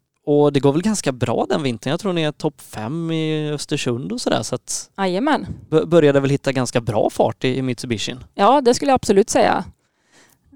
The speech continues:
Speaker 2: Och, eh, vi åkte ju uppe i, eh, utanför Åre gick det ju en tävling,
Speaker 1: Mm.
Speaker 2: kom, kommer jag ihåg.
Speaker 1: Eh, och åkte
Speaker 2: Som
Speaker 1: på sjön där ute.
Speaker 2: Åkte på sjön där,
Speaker 1: Ja.
Speaker 2: jajamän. Och det var ju en fantastiskt fin tävling.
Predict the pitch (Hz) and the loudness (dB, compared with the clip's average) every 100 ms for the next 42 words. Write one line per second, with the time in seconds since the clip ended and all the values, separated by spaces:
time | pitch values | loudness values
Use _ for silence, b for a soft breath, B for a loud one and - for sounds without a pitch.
0 | _ _ _ 220 214 - 233 220 214 214 | _ _ _ 2 2 4 6 8 10 8
1 | 208 208 214 262 233 269 269 - 220 240 | 6 4 -2 0 4 4 2 4 6 6
2 | 247 - 247 - 233 220 214 202 202 202 | 4 2 0 0 -2 -2 -4 -2 2 4
3 | 196 190 190 185 180 175 - - 294 311 | 4 4 2 0 -2 -4 -6 -10 -18 -20
4 | _ - _ - 247 214 214 208 - - | _ -20 _ -2 0 2 2 0 0 4
5 | 196 190 190 185 - 254 180 190 285 294 | 6 6 4 2 2 4 4 4 2 0
6 | 285 330 269 262 247 226 226 226 175 208 | -12 -6 -2 0 2 2 4 2 2 -2
7 | 190 135 143 185 _ _ - 214 202 175 | -6 -2 -2 -2 _ _ 2 6 8 6
8 | - - _ _ - - - - - 151 | 2 -10 _ _ -18 -18 -16 -12 -4 -2
9 | 143 - - 165 - 143 208 196 113 113 | -2 0 4 4 4 2 4 2 2 2
10 | - - 113 113 117 220 247 226 185 180 | 2 2 4 4 8 8 8 6 4 4
11 | 208 220 254 190 185 214 220 220 208 196 | 4 6 4 2 2 6 8 8 8 6
12 | 208 185 175 240 - 214 202 214 180 - | 0 0 2 2 2 0 0 2 2 -2